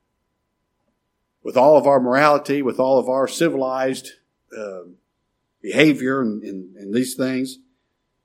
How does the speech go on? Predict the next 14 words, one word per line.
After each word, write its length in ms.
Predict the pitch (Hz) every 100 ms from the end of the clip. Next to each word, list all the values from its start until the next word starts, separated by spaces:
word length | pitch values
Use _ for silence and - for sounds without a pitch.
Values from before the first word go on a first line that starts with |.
| _ _ _ _ _ _ _ _ _ _
we 140 | 123 123
can't 280 | 143 143
do 140 | 135 143
anything 360 | 131 113 107
to 40 | 98
make 220 | 107 104
ourselves 440 | 110 - 113 104
justified 600 | 101 113 107 - - -
in 80 | 82
the 80 | 80
sight 260 | - 92 82
of 80 |
Almighty 420 | 92 92 90 87
God. 100 | 87